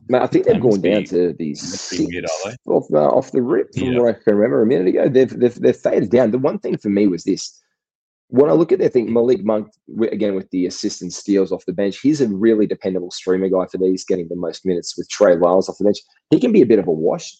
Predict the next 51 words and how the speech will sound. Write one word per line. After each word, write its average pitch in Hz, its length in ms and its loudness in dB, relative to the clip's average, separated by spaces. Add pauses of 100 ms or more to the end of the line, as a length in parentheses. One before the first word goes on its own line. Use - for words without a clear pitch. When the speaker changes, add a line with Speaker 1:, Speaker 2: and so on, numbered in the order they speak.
(100)
Speaker 1:
and 95 100 -4
a 87 40 -2
zero, 101 340 -2
where 131 160 2
it - 40 -10
turns 113 160 -2
out, 98 140 4
sorry, 95 140 -2
they've 117 100 2
Speaker 2:
Yeah. 131 80 0
Speaker 1:
gone 147 140 4
down 135 160 0
to - 100 -16
seventh. - 320 -6 (500)
So 107 200 2
today 120 260 2
they've 120 80 2
Speaker 2:
Seventh, 104 220 0
Speaker 1:
gone 101 160 -4
Speaker 2:
yeah, 92 120 -4
Speaker 1:
from 85 80 -6
Speaker 2:
they're - 100 -2
just 92 200 -12
Speaker 1:
thirty-three 120 360 -2
Speaker 2:
outside. 107 160 0
Speaker 1:
and 101 80 -6
twenty-four, 101 580 -2
and 98 100 -6
the 98 60 -6
Pels 95 440 -4 (300)
up 90 180 -4
at, 90 100 -2 (220)
uh, 80 180 -6 (100)
thirty-four 85 460 -4
and 78 100 -12
twenty-four. 69 500 -10
So - 100 -8
they 101 120 4
were 98 100 4
about 85 320 0
equal 85 260 -2
in 82 60 -6
the 80 60 -10
standings, 117 500 -2
and 92 80 -6
obviously 85 480 -2 (340)
now 90 180 0
they've 80 180 -4 (120)
gone 87 200 -4 (100)
back 82 220 -8
again. 104 420 2